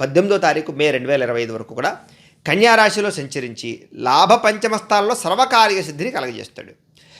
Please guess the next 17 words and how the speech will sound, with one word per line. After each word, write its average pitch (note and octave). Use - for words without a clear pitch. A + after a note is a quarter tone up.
కాబట్టి G3
అనుకూలమైన G#3
పరిస్థితులు D#3+
కనపడుతున్నాయి. A2
కేతు A#3
కూడా A#3+
పద్దెనిమిదో F#3+
తారీఖు F#3
మే E3+
రెండు D#3
వేల D3+
ఇరవై C3+
ఐదు C3
నుంచి C3
పంతొమ్మిదో D3
తారీఖు C#3
మార్చి D#3+